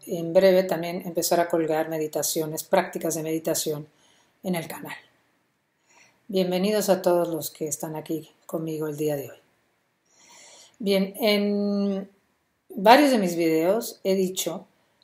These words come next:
que no estamos solos ni separados, que somos amor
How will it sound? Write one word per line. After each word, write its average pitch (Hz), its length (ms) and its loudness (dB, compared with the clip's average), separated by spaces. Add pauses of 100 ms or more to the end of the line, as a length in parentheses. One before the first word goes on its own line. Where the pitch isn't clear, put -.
(360)
que 175 640 0
no 202 140 0
estamos 208 680 0
solos 226 800 0
ni 190 180 -2
separados, - 960 -6 (1600)
que 185 120 0
somos 208 580 -2 (760)
amor 220 480 0